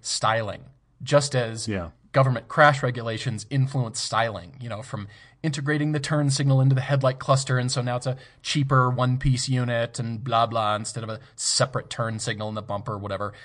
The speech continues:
Speaker 1: We've seen that proliferation. Now we're seeing
Speaker 2: Yeah.
Speaker 1: touchscreens
Speaker 2: Yeah.
Speaker 1: proliferate. I agree, and even while you're dr-, you're driving, we're so used to looking at our phones and,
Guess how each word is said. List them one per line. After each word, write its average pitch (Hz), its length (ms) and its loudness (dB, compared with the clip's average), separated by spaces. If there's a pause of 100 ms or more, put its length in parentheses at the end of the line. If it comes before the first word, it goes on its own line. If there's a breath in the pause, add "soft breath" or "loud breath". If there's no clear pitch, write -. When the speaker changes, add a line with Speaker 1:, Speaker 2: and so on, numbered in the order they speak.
(140 loud breath)
Speaker 1:
We've 120 140 -6
seen 110 320 -4
that 113 180 0
proliferation. 113 720 -4 (260 loud breath)
Now 110 180 -2
we're 107 120 -4
seeing 101 300 -8
Speaker 2:
Yeah. 113 160 6
Speaker 1:
touchscreens 123 480 -2
Speaker 2:
Yeah. - 60 -18 (260)
Speaker 1:
proliferate. 113 260 -6 (500 loud breath)
I 165 60 6
agree, 165 580 2
and 139 260 2
even 165 220 -2
while 151 100 4
you're 135 140 2
dr-, 131 240 -2 (100)
you're 127 140 -2
driving, 123 640 4 (240 loud breath)
we're 143 120 2
so 151 140 2
used 147 220 2
to 139 60 0
looking 143 220 2
at 123 80 0
our 113 60 -2
phones 160 680 2 (120)
and, 107 540 0